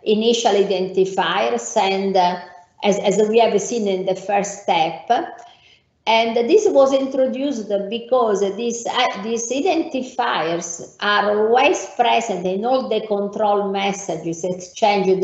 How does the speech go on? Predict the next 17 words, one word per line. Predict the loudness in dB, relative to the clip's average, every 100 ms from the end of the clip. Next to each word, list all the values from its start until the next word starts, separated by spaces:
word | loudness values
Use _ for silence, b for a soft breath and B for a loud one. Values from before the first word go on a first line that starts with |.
| -2
between | -4 -4 -2 0
the | 0 2
core | 4 4 4
network | 2 2 4 2 2 -6
and | -6 -2
the |
U | 0 0 0
E. | -4 -12 _ b b b
So | 2 2
everyone, | 4 2 4 2 2 0 0 -2 -4
uh, | -6 -6 -10 -8
being | -4 2
able | 2 2 -2 -4
to | -4
eavesdrop | -6 -6 -6 0 2 6 4 2 -2
the | -2 -2 -4
communication | -4 -4 -4 -4 -2 -2 -2 -4